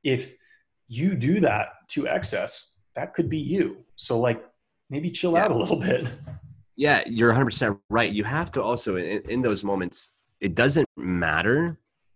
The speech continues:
Speaker 2: how you rationalize it, but you, you have to lay it to rest. You know, whatever that might look like, there has to come a time in your life that you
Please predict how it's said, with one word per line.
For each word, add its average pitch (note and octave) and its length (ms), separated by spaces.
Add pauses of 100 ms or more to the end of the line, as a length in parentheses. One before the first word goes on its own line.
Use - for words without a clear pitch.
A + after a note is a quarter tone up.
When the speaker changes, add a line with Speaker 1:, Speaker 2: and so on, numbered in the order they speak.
(100)
Speaker 2:
how A#2+ 500
you B2+ 200
rationalize A2 800
it, - 200
but - 260
you, G#2+ 160
you G#2 200
have A#2 300
to G#2 80
lay E2 200
it D2+ 120
to - 60
rest. - 380 (460)
You G#2+ 80
know, G#2 120
whatever G2+ 560
that F2 160
might F#2 220
look F2+ 160
like, E2 140
there F#2 100
has B2 200
to A#2 80
come G#2+ 180
a E2 60
time F2+ 560
in E2+ 120
your E2+ 120
life D#2+ 420
that - 180
you E2+ 280